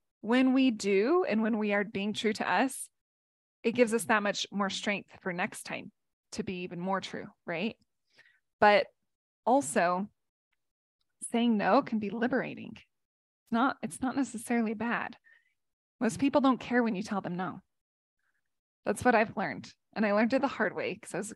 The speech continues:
c-, recovering people pleaser, but I was like, "Oh, they didn't even care. They were fine with it."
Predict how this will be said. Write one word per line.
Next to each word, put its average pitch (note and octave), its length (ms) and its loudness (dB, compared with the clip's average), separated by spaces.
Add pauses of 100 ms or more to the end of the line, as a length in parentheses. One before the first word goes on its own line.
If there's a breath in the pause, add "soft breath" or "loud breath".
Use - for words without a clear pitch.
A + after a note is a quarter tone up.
c-, - 60 -14 (120)
recovering A3+ 480 -2
people G3+ 300 -10
pleaser, F#3+ 300 0
but A3 220 10
I - 20 -20 (280 loud breath)
was G3+ 100 -2
like, B3 140 6
"Oh, G#4 160 6
they E4 120 4
didn't D#4 240 0
even D#4 220 0
care. F#4 220 0
They G3+ 100 4
were A3 80 2
fine F4 300 -2
with G3 160 -2
it." C#3 200 -8